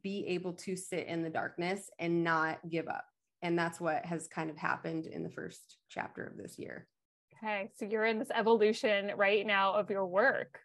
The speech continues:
Speaker 1: Yes. So to sit with me, sorry, I, like, I,
Speaker 2: No,
Speaker 1: I,
Speaker 2: that's okay.
Speaker 1: I derailed a little bit. Um,
Speaker 2: It needed to happen. <laughs>
Speaker 1: Yeah. Uh, I, I just took myself off, um, my calendar a little bit for one-on-ones because of, of this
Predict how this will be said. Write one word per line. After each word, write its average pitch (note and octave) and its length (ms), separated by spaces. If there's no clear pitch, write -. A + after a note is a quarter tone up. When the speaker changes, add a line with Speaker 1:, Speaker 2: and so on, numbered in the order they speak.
Speaker 1:
Yes. - 420
So A#3 160
to A#3 160
sit C#4+ 240
with A#3+ 160
me, F#3 260
sorry, E3+ 300
I, E3 120
like, D#3+ 360
I, E3 280
Speaker 2:
No, C4+ 80
Speaker 1:
I, C4 40
Speaker 2:
that's A3+ 200
okay. A3+ 360
Speaker 1:
I G3+ 40
derailed F#3+ 400
a F3 40
little E3 200
bit. E3 240
Um, F3+ 540
Speaker 2:
It B3 140
needed B3 240
to B3 80
happen. G3+ 300
<laughs> - 200
Speaker 1:
Yeah. A3 160
Uh, A#3 100
I, A#3 280
I A#3+ 140
just B3+ 280
took C#4 240
myself G3+ 500
off, E3+ 320
um, D#3 380
my E3+ 200
calendar F3 380
a D#3+ 60
little E3 180
bit - 180
for E3 160
one-on-ones G3 800
because F#3+ 580
of, F3+ 240
of E3+ 240
this F3 300